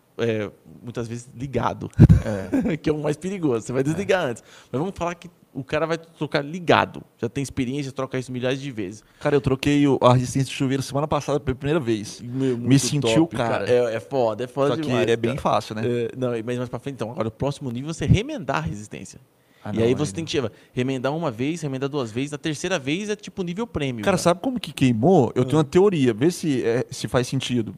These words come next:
Speaker 1: Ah.
Speaker 2: Eu liguei o chu-, tava muito frio, cara. Eu falei, "Eu vou
Speaker 1: Certo.
Speaker 2: ligar o chuveiro no mais quente, vou deixar o ambiente ficar aquecido,
Speaker 1: Sim.
Speaker 2: cheio de fumaça."
Speaker 1: É.
Speaker 2: E aí eu fui
Speaker 1: Ficou muito fechado o
Speaker 2: É,
Speaker 1: chuveiro.
Speaker 2: enfim, aí eu fui dar descarga.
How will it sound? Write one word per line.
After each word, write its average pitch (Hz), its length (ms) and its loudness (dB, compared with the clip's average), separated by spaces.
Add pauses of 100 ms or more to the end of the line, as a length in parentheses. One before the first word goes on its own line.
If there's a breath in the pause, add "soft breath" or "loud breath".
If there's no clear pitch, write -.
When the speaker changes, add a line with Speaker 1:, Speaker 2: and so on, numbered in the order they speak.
Speaker 1:
Ah. 120 120 -8
Speaker 2:
Eu 127 120 6
liguei 135 240 0
o 156 80 2
chu-, 156 160 -4
tava 131 240 0
muito 123 280 2
frio, 123 320 2
cara. 98 260 -6
Eu - 60 -8
falei, 117 120 0
"Eu 113 40 0
vou 101 100 -2
Speaker 1:
Certo. 104 60 -2
Speaker 2:
ligar 107 160 -2
o 107 40 -2
chuveiro 107 380 2
no 104 100 4
mais 101 600 -2
quente, 101 460 -2 (200)
vou 110 120 4
deixar 107 360 6
o 110 160 12
ambiente 110 480 6
ficar 104 300 -2
aquecido, 113 480 -4
Speaker 1:
Sim. 123 60 -6
Speaker 2:
cheio 123 120 -4
de - 100 -12
fumaça." 123 520 -2
Speaker 1:
É. 110 160 -4 (640 soft breath)
Speaker 2:
E 120 120 2
aí 127 80 0
eu 143 120 4
fui 147 680 0 (1300)
Speaker 1:
Ficou 131 260 -8
muito 127 200 -10
fechado 139 440 -10
o 143 40 -8
Speaker 2:
É, 135 100 0
Speaker 1:
chuveiro. 80 280 -12 (260)
Speaker 2:
enfim, - 340 0
aí 139 120 10
eu 165 80 8
fui 190 120 2
dar 180 120 4
descarga. 113 680 0